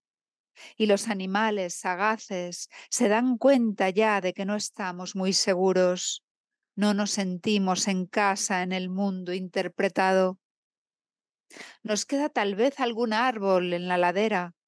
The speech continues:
para que la volvamos a ver todos los días. Nos queda la calle de ayer y la mimada fidelidad de una costumbre que se encontró a gusto con nosotros y por esto se quedó y no se fue.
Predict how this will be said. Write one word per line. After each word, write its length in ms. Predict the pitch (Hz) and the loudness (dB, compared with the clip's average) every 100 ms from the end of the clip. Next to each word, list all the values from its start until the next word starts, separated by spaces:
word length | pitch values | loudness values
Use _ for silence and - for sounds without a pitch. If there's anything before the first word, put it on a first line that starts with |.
| _ _ _ - - | _ _ _ -20 -4
para 200 | 214 208 | -2 0
que 100 | 214 | 0
la 100 | 196 | 2
volvamos 720 | 196 196 226 269 220 208 - | 2 2 2 2 0 -4 -2
a 80 | 185 | -2
ver 260 | 240 240 _ | 0 -2 _
todos 300 | - 254 240 | 0 0 0
los 220 | 214 202 | -2 -4
días. 720 | - 190 175 175 175 - - - _ _ _ - - | -6 -4 -4 -4 -6 -8 -8 -14 _ _ _ -20 -14
Nos 300 | - 196 - | 0 0 0
queda 400 | - 226 233 214 | -4 2 4 4
la 140 | 196 180 | 4 2
calle 520 | - 220 220 196 190 | 0 2 4 4 4
de 80 | 180 | 4
ayer 520 | 170 185 196 185 - - _ _ _ _ - | 4 4 4 4 -2 -14 _ _ _ _ -2
y 140 | 190 | 0
la 140 | 190 175 | 0 -2
mimada 540 | 180 185 214 196 175 | -2 -2 -2 0 -2
fidelidad 680 | - 175 185 175 170 196 180 | -4 -2 -2 -2 0 0 0
de 100 | 180 | 0
una 160 | 175 | -2
costumbre 840 | - 175 - - 202 196 175 175 | -2 -6 -6 -2 -2 0 0 -2
que 100 | 165 | -2
se 140 | 175 185 | -2 -2
encontró 500 | 170 165 180 170 196 | -4 -2 -2 0 0
a 60 | |
gusto 520 | 175 196 190 - - 175 | 2 2 2 -2 -6 -4
con 220 | 180 170 | -4 -4
nosotros 760 | 175 - 190 180 185 175 165 - - - - | -6 0 0 0 -4 -4 -6 -14 -20 -20 -10
y 100 | 180 | -6
por 220 | 185 180 | 0 2
esto 540 | 190 190 - - 160 165 | 2 0 -6 -6 -8 -6
se 180 | - 185 | -6 -4
quedó 380 | 180 180 175 | -2 0 2
y 80 | 175 | 0
no 160 | 170 170 | -2 -4
se 160 | - | -2
fue. 360 | 180 180 180 180 | -4 -2 -2 -4